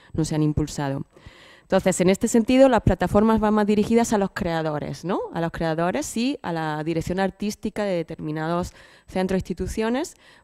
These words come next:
para poner en marcha esa circulación de nuevas obras y nuevos artistas. Esta es la diferencia principal. En el caso de plataformas, en la anterior convocatoria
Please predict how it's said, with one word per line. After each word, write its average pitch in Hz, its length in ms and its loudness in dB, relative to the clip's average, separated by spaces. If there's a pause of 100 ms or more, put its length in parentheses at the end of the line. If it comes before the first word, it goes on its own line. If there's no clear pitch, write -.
para 180 220 4
poner 165 240 2
en 170 120 0
marcha 175 260 -4
esa 185 160 -4
circulación 160 580 -4
de 175 100 0
nuevas 160 280 -2
obras 185 240 -8
y - 20 -10
nuevos 151 280 -8
artistas. 151 520 -12
Esta 175 180 -6
es 196 60 -2
la 202 80 2
diferencia 175 460 -2
principal. 160 600 -8 (880)
En 180 440 2
el 170 140 -2
caso 202 240 -4
de 254 120 2
plataformas, 262 800 -4
en 190 60 -4
la 175 60 -2
anterior 170 340 -4
convocatoria 202 840 -4